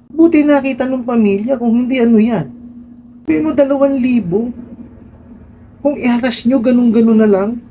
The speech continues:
Akala niyo, nabili niyo yung buhay ng tao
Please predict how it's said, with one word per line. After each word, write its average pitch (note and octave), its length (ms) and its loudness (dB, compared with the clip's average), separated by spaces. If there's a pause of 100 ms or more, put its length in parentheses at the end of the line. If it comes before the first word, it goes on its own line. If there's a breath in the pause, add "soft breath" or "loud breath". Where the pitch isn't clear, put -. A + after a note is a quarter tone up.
(920)
Akala C4+ 400 2
niyo, D#4+ 160 -2
nabili A#3+ 400 2
niyo B3 200 0
yung G#3+ 120 0
buhay A#3+ 240 2
ng A#3+ 160 -2
tao G#3+ 360 0